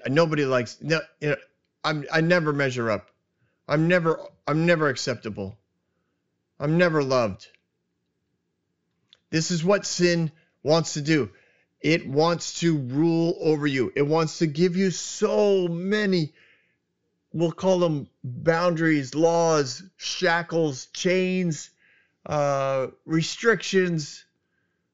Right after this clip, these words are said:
uh, whatever. It wants to just pile all this stuff on you so that you have no way out. It wants to leave you empty and wanting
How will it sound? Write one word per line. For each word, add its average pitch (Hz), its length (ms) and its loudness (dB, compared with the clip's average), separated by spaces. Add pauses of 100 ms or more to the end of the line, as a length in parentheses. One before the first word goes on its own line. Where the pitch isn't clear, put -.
(140)
uh, 131 760 -2
whatever. 151 880 0
It 165 60 2
wants 170 340 0
to 175 80 -6
just 175 280 -4
pile 180 440 -2
all 175 120 0
this 180 180 -2
stuff 175 300 -2
on 165 300 -2
you 165 140 -2
so 151 220 -4
that 143 220 -2
you 175 380 -2
have 156 320 0
no 196 600 -2
way 196 240 2
out. 156 300 0 (2250)
It 170 80 4
wants 190 280 4
to 196 80 4
leave 185 400 2
you 185 220 2
empty 160 640 0 (480)
and 143 220 0
wanting 143 640 0